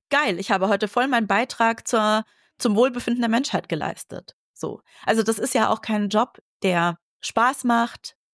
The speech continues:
der Sinn stiftet, der ist wahrscheinlich auch einfach, könnte ich mir vorstellen, man sitzt da so rübergebeugt über stapelweise Papier, ist wahrscheinlich jetzt auch nicht so gut für den Rücken, keine Ahnung. Also das ist ja kein Job, der einen unbedingt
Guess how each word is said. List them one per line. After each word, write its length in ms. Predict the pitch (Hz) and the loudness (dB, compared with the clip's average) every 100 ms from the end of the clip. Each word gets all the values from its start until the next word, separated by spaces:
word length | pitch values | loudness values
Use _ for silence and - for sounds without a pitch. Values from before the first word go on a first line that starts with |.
| _ - | _ 0
der 480 | 185 170 165 170 - | 2 4 2 0 -4
Sinn 320 | 170 170 254 269 | -2 0 2 0
stiftet, 760 | - 233 226 - 208 208 - _ _ _ _ - | 0 -2 -2 -2 -2 -2 -6 _ _ _ _ 0
der 560 | 196 180 170 175 175 175 _ _ _ | 2 4 4 2 0 -4 _ _ _
ist 140 | - | -8
wahrscheinlich 300 | 170 160 175 147 | -2 0 0 0
auch 60 | |
einfach, 380 | 160 175 165 - _ _ _ - | 0 0 0 -4 _ _ _ -14
könnte 200 | - 175 | -4 -4
ich 80 | 196 | 0
mir 100 | 180 | -2
vorstellen, 400 | - 185 - 190 | 2 0 2 2
man 140 | 180 170 | 2 -2
sitzt 180 | 185 | 0
da 80 | 196 | 0
so 320 | 185 185 175 | 2 4 4
rübergebeugt 720 | 185 208 202 190 180 180 196 196 | 4 4 2 0 2 2 2 0
über 120 | 185 | 0
stapelweise 580 | - 175 196 180 180 185 | 2 0 2 2 2 0
Papier, 500 | 180 - - 196 254 | -6 -6 -4 0 2
ist 80 | 175 | 2
wahrscheinlich 240 | 170 170 | -2 -2
jetzt 120 | - | 0
auch 140 | 175 196 | -2 0
nicht 160 | 190 | -2
so 100 | 202 | -4
gut 220 | 190 190 | -4 -4
für 420 | - 190 175 175 185 _ _ - | 0 2 4 2 -2 _ _ -2
den 120 | 175 | 0
Rücken, 640 | 175 214 254 240 240 254 _ | 2 0 2 0 0 -2 _
keine 300 | 220 180 180 | 0 2 2
Ahnung. 320 | 190 233 240 | 2 2 2
Also 300 | 196 196 185 - - - | 2 2 0 -4 -18 -12
das 120 | 190 | -4
ist 40 | 247 | -2
ja 100 | 208 | 0
kein 220 | 226 226 | 2 2
Job, 200 | 220 - | 0 0
der 140 | 196 | 0
einen 320 | 185 190 202 | 2 0 -2
unbedingt 640 | - 214 214 202 196 190 | -4 -2 2 2 0 -4